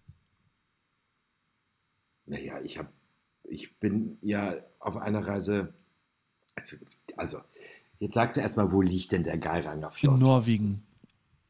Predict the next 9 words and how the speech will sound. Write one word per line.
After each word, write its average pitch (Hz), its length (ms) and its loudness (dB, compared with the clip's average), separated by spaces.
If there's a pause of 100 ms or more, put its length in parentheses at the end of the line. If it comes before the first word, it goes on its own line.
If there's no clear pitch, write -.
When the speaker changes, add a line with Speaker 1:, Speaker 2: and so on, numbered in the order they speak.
(360)
Speaker 1:
Genau. 82 480 0 (340)
Und 123 240 2
da 139 80 10
gibt 151 200 2
es - 160 2
zwei 139 200 6
Stationen. 104 720 4
Speaker 2:
Ja. 120 280 4 (520)
Speaker 1:
Man, 90 120 -6